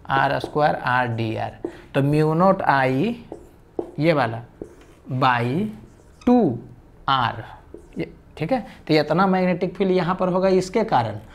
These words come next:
और पूरे के कारण करना है तो इंटीग्रेट कर दीजिएगा ज़ीरो से लेकर करके कैपिटल आर तक। तो यही वाला बी हो जाएगा सेंटर पर।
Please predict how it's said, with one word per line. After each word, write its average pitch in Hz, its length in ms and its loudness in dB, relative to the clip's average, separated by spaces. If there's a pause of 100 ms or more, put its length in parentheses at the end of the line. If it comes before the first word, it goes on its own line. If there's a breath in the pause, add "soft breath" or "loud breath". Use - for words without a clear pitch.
(220 loud breath)
और 127 200 0 (140)
पूरे 170 280 4
के 190 120 -2
कारण 180 340 2
करना 180 280 2
है 180 120 4
तो - 120 0
इंटीग्रेट 131 560 2
कर 175 200 0
दीजिएगा 170 400 0
ज़ीरो 135 380 2
से 143 140 -4
लेकर 131 360 -2
करके 127 300 -4 (840 loud breath)
कैपिटल 147 360 2
आर 165 240 4
तक। 170 100 -4
तो - 160 -6
यही 123 240 2
वाला 127 300 2
बी 131 220 0
हो 143 180 0
जाएगा 139 400 0 (320 loud breath)
सेंटर 127 520 -2
पर। - 220 -10